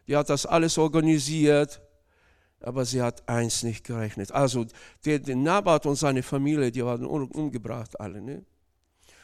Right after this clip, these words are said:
Und Gott hat gesagt so zu, ja, zu Ahab, „Da, wo die Hunde das Blut Nabats geleckt haben, da werden sie auch dein Blut lecken.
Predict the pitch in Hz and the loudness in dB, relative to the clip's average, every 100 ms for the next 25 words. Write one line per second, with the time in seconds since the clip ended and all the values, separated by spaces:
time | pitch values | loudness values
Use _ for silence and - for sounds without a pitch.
0 | _ - 113 151 185 - 160 - 143 127 | _ -12 -4 0 0 0 -4 -4 -4 0
1 | 147 160 - - 135 - 143 135 143 _ | 0 0 -4 -8 -8 -8 -6 -6 -8 _
2 | _ _ _ _ _ _ _ - - - | _ _ _ _ _ _ _ -20 -20 -20
3 | _ _ _ _ _ _ 180 175 160 170 | _ _ _ _ _ _ 6 8 8 4
4 | - 156 139 139 131 - - - 208 254 | 4 4 4 2 0 -4 -6 6 8 8
5 | 208 185 170 160 214 320 285 170 135 143 | 8 6 6 6 10 10 10 6 6 4
6 | 135 139 208 285 285 - - - 165 302 | 4 2 6 8 8 6 0 0 2 4
7 | 226 165 - 190 175 170 - 175 170 131 | 6 4 4 4 4 2 0 4 6 6
8 | 135 131 - - _ 143 135 180 156 147 | 2 -2 -6 -20 _ 0 4 4 2 2
9 | 147 139 131 123 156 160 131 135 - 120 | 2 2 2 4 4 4 2 -2 0 0
10 | 123 107 92 | 0 -4 -8